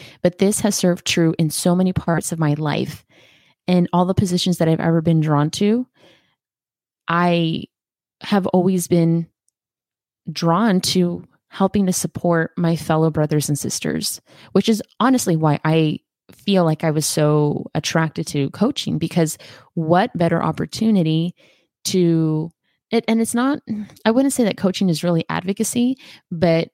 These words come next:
what better opportunity for you to walk along a person that is in a position of, um,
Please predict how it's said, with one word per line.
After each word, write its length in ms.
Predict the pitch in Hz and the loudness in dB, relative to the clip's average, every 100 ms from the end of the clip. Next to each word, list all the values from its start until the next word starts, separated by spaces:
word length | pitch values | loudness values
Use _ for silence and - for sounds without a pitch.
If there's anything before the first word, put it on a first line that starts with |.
| _ | _
what 340 | 185 180 208 185 | -6 0 0 2
better 280 | 180 180 170 | 0 2 2
opportunity 920 | - 170 - 170 170 160 156 165 - | 0 -6 -2 2 2 2 0 -2 -4
for 140 | - 180 | -2 -2
you 320 | 156 170 180 | 2 0 0
to 180 | - 170 | 0 0
walk 320 | 151 160 - | 0 -2 -2
along 320 | 202 180 165 | -2 0 0
a 40 | 160 | -2
person 800 | - 180 180 - 160 160 196 - _ _ _ _ - | -4 -2 -2 -2 -2 0 -2 -6 _ _ _ _ -8
that 400 | 156 156 156 165 - | 0 2 2 -2 0
is 640 | 170 160 160 160 160 - - _ _ _ 180 | 2 4 4 0 -4 -6 -12 _ _ _ 0
in 160 | 175 | 2
a 60 | 165 | 2
position 800 | - 156 170 185 - 190 180 - 160 | -2 -4 -2 -2 0 2 2 0 -2
of, 640 | 151 147 143 143 - _ _ _ _ _ _ _ _ - | 2 2 2 -2 -12 _ _ _ _ _ _ _ _ -8
um, 260 | 170 170 | -6 -6